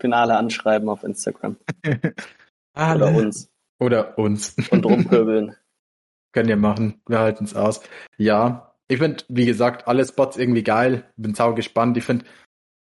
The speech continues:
Speaker 2: ähm, ich find, es gibt gar nicht so viele Head-Coaching-Candidates, wo ich mir denk, „Oh, richtig geil“, oder?
Speaker 1: Ja, also es gibt dieses Jahr auf jeden Fall mehr Jobs, glaub ich, als ich, äh, Kandidaten sehe, die so richtig gut sind.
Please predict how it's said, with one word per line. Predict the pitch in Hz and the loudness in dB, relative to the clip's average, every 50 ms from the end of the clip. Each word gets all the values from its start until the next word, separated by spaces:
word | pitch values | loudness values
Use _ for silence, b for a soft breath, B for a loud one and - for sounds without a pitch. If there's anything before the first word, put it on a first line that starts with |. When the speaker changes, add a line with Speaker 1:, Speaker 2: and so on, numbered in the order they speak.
| _ _ _ _ _ | _ _ _ _ _
Speaker 2:
ähm, | 113 113 110 107 107 104 101 98 92 90 - _ _ _ _ - | 0 2 2 4 2 2 2 0 -2 -4 -8 _ _ _ _ -20
ich | - | -4
find, | - 147 135 135 | -2 -2 0 2
es | 185 160 - | 0 0 2
gibt | - 180 - | 0 0 0
gar | - 131 | 0 0
nicht | 120 120 117 - | 0 0 -2 -6
so | - - - - 131 131 151 165 175 180 | -12 -14 -4 0 2 4 4 4 4 4
viele | 175 175 - 156 147 143 135 135 135 135 131 131 127 - - | 2 0 -2 0 0 2 2 4 4 4 4 2 0 -2 -4
Head-Coaching-Candidates, | - - 143 139 - - - 135 127 127 - 127 123 123 123 120 123 - 139 127 139 135 117 113 113 110 - 120 | -4 -2 -2 -2 -2 -2 -2 -2 -2 0 0 0 2 2 2 0 0 -2 -2 0 0 0 0 0 0 0 -2 -2
wo | 117 | -2
ich | 113 | 0
mir | 110 113 107 | 0 0 0
denk, | 107 113 113 110 - | 0 -2 -2 -2 -2
„Oh, | - | -2
richtig | 117 117 123 120 - - 120 - | 0 0 0 -2 -4 -8 -12 -6
geil“, | - 107 104 113 120 110 | -4 -2 0 0 0 0
oder? | 110 101 123 147 156 - - b b b b _ _ _ _ _ _ _ _ _ _ _ - | 0 0 0 -2 -2 -2 -6 b b b b _ _ _ _ _ _ _ _ _ _ _ -2
Speaker 1:
Ja, | 117 120 117 | 0 2 2
also | 120 127 120 127 | 2 2 0 -2
es | 123 - | -4 -4
gibt | - 135 123 - - _ - | -6 -6 -8 -8 -12 _ -2
dieses | 135 127 135 135 131 - | -2 0 0 -2 0 2
Jahr | 131 131 | 2 2
auf | 123 131 | 2 2
jeden | 135 131 123 | 0 -2 0
Fall | - 127 123 117 | 0 0 0 0
mehr | 117 117 117 120 120 117 113 - - | 0 0 0 0 0 0 -2 -4 -2
Jobs, | - 123 131 127 - - | 0 0 0 0 -4 -6
glaub | - 131 123 123 123 | 0 2 2 2 2
ich, | 123 120 - - | 0 -2 0 -2
als | 120 117 113 123 | -2 -2 0 -2
ich, | 123 117 117 - - - - _ | -2 -2 -4 -8 -16 -20 -20 _
äh, | - 110 113 113 110 | -2 0 0 0 0
Kandidaten | 113 - - 117 117 117 107 117 120 117 110 120 120 | -2 -2 -2 0 0 2 2 2 2 2 0 -4 -4
sehe, | - 123 | -2 -2
die | 117 117 113 113 113 113 110 | 0 0 2 2 2 2 2
so | 107 - 117 | 0 -2 -2
richtig | 107 113 113 - - - | -2 -2 -4 -6 -12 -8
gut | - 117 117 113 - | -4 -4 -4 -4 -4
sind. | - 98 101 98 | -4 -4 -4 -6